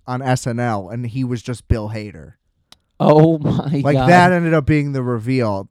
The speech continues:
Speaker 1: Not like that, that became his name or whatever.
Speaker 2: Yeah,
Speaker 1: but
Speaker 2: yeah,
Speaker 1: he still
Speaker 2: yeah.
Speaker 1: goes by Barry Block, but he ends up doing, like, whatever. What's that character he did all the time?
Speaker 2: Stefan.
Speaker 1: Yeah.
Speaker 2: Um, I did
Speaker 1: Something
Speaker 2: not
Speaker 1: like
Speaker 2: think of it
Speaker 1: that
Speaker 2: like
Speaker 1: would
Speaker 2: that.
Speaker 1: be really fun.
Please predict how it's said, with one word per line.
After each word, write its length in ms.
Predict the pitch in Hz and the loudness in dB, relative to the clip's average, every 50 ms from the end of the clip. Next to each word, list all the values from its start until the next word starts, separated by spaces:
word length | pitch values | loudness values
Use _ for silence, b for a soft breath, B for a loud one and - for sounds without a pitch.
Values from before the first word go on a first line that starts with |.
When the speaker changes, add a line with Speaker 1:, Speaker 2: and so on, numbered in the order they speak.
| _ _ - | _ _ -6
Speaker 1:
Not 320 | 156 180 208 208 196 202 | 0 2 4 4 4 4
like 240 | 202 180 175 143 - | 2 2 2 2 0
that, 240 | 175 165 156 151 _ _ - | -2 -2 -2 -2 _ _ -4
that 160 | 170 160 156 - | -4 -4 -4 -4
became 300 | 160 143 - 160 143 139 | -6 -8 -6 -6 -4 -4
his 120 | 131 110 | -6 -6
name 360 | 120 120 123 123 123 123 117 101 | -8 -6 -6 -4 -4 -4 -4 -6
or 100 | 95 101 | -6 -6
whatever. 220 | 101 104 98 139 | -8 -6 -4 -2
Speaker 2:
Yeah, 240 | 135 123 113 104 101 | -2 0 0 -2 -2
Speaker 1:
but 60 | 101 | -2
Speaker 2:
yeah, 60 | - - | -2 -2
Speaker 1:
he 40 | |
still 180 | 147 170 175 165 | -2 -2 -2 -2
Speaker 2:
yeah. 40 | 156 | 0
Speaker 1:
goes 200 | 165 160 156 139 | 0 0 0 -2
by 160 | 151 151 147 | -4 -6 -6
Barry 280 | 143 135 147 143 135 131 | -4 -4 -4 -4 -4 -6
Block, 360 | 117 120 120 127 123 113 - _ | -6 -6 -4 -4 -4 -4 -6 _
but 120 | - 123 117 | -12 -12 -10
he 100 | 117 120 | -10 -10
ends 160 | 120 113 117 | -12 -10 -10
up 140 | 117 104 - | -12 -8 -4
doing, 260 | 131 123 120 113 110 | -4 -2 -2 -4 -4
like, 280 | 113 110 107 - - - b b b b b b b b b b b _ | -6 -6 -6 -8 -10 -18 b b b b b b b b b b b _
whatever. 380 | - 147 156 160 151 156 151 151 | -6 -4 -2 -2 0 0 -2 -2
What's 180 | 147 147 151 - | -2 -4 -4 -2
that 140 | - 156 135 - | -4 -4 -4 -2
character 400 | 160 151 151 151 - - 156 156 | -2 -2 -2 -4 -6 -6 -4 -4
he 120 | 160 147 | -2 -2
did 200 | 139 156 156 156 147 | 0 0 0 0 0
all 120 | 147 143 | 0 -2
the 80 | 143 143 | -4 -4
time? 400 | - 156 143 143 143 139 143 - _ _ - | -6 -6 -6 -6 -6 -8 -10 -14 _ _ -18
Speaker 2:
Stefan. 640 | - - - 156 - - 131 131 131 127 120 113 113 120 | -16 -12 -12 -8 -6 -4 -2 -2 -2 -4 -6 -8 -12 -10
Speaker 1:
Yeah. 400 | 123 127 127 123 113 90 76 - _ _ _ _ _ _ _ _ _ _ _ _ _ _ _ _ _ _ _ _ - | -6 -4 -2 -2 -2 -4 -6 -10 _ _ _ _ _ _ _ _ _ _ _ _ _ _ _ _ _ _ _ _ -2
Speaker 2:
Um, 360 | 143 135 131 127 123 120 120 - _ _ _ _ _ _ _ _ _ - | -2 0 0 -2 -4 -6 -8 -10 _ _ _ _ _ _ _ _ _ -6
I 60 | 170 | -4
did 60 | 208 208 | -2 -2
Speaker 1:
Something 260 | 240 294 311 254 233 | 0 0 0 2 2
Speaker 2:
not 60 | 220 | 2
Speaker 1:
like 140 | 202 190 170 | 2 2 2
Speaker 2:
think 40 | 175 | 0
of 60 | 180 | 2
it 40 | 175 | 2
Speaker 1:
that 180 | 170 160 151 - | 4 4 2 2
Speaker 2:
like 160 | 107 139 143 | 0 2 2
Speaker 1:
would 160 | 156 156 147 | 4 4 4
Speaker 2:
that. 60 | 131 | 4
Speaker 1:
be 140 | 147 156 160 | 4 4 4
really 400 | 139 143 147 143 139 135 127 120 | 4 4 2 2 0 0 -2 -4
fun. 420 | 101 - 110 101 90 85 85 80 | -6 -6 -8 -8 -8 -10 -12 -14